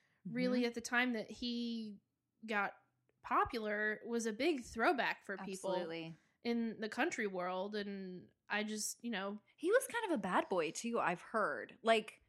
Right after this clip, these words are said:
Speaker 1: Yeah.
Speaker 2: growing up, like, I think he was in, like, juvie or something like that. Like, he wasn't a good kid. Like,
Speaker 1: Mm-hmm.
Speaker 2: he, he was pretty troubled, but he, his
Speaker 1: Mm-hmm.
Speaker 2: voice is incredible.
Speaker 1: Yeah. And just one of the, the classic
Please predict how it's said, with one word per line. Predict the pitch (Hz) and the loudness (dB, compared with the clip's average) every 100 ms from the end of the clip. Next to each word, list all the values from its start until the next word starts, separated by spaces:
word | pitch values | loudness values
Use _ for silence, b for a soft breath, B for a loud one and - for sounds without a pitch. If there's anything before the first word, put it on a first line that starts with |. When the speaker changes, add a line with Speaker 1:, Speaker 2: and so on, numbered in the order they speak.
| - | -2
Speaker 1:
Yeah. | 427 415 202 | 2 2 6
Speaker 2:
growing | 254 254 254 | 8 8 6
up, | 254 | 6
like, | 240 208 | 4 2
I | 208 | 0
think | 220 240 | -2 0
he | 320 | 0
was | 285 226 | 2 2
in, | 214 | 2
like, | 190 165 - 165 - _ _ - | 2 2 -2 -16 -18 _ _ -10
juvie | - 160 170 185 226 240 247 247 247 | -6 -2 -2 -2 0 2 2 2 2
or | 247 240 | 0 0
something | - 240 233 233 | 0 0 0 0
like | 233 226 | 0 4
that. | 233 - | 4 4
Like, | 180 | 0
he | - 214 | -4 -4
wasn't | 214 214 226 311 | 2 2 2 0
a | 214 | 0
good | 165 196 180 - | 2 0 -2 -10
kid. | - - 202 107 57 - | -14 0 0 2 -2 -4
Like, | 160 240 | -2 -2
Speaker 1:
Mm-hmm. | 220 | -2
Speaker 2:
he, | 220 220 226 233 233 b b b b | 0 2 2 2 0 b b b b
he | 226 233 | -2 0
was | 220 | 0
pretty | - 240 190 | 0 -2 -2
troubled, | - 190 175 165 | 2 2 2 0
but | 160 | -2
he, | 185 190 185 180 - | -2 -4 -4 -6 -6
his | 247 233 | -2 -2
Speaker 1:
Mm-hmm. | 226 | -2
Speaker 2:
voice | 170 185 | -4 -6
is | 160 | -8
incredible. | 147 135 - 165 160 131 120 175 | -10 -12 -8 -8 -6 -4 -4 -2
Speaker 1:
Yeah. | 240 311 220 202 _ | -2 -2 -4 -8 _
And | 233 220 | -6 -6
just | 208 240 - B B B | -6 -8 -10 B B B
one | - 254 277 | -2 2 2
of | 269 226 | 0 -2
the, | 220 214 208 - 220 | -4 -4 -10 -12 -10
the | 214 | -8
classic | - - 208 202 - 196 - - | -8 -2 0 0 -2 -4 -6 -18